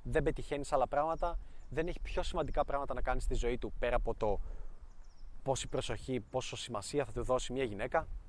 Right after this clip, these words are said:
Και αυτό είναι λυπηρό.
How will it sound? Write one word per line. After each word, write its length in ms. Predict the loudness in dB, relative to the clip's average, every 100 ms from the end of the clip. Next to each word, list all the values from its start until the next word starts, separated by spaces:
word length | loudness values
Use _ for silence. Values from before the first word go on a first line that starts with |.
| -16 -14 -10 -10 -10 -16 -16 -16 -16 -18 -16 -16 4
Και 200 | 6 6 0 -18 -20 -20 -20 -20 -18 -18 -16 -18 -18 -20 -20 -20 -20 -20 -20 -14 0
αυτό 260 | 2 6
είναι 80 | 6
λυπηρό. 520 | 6 6 8 8 6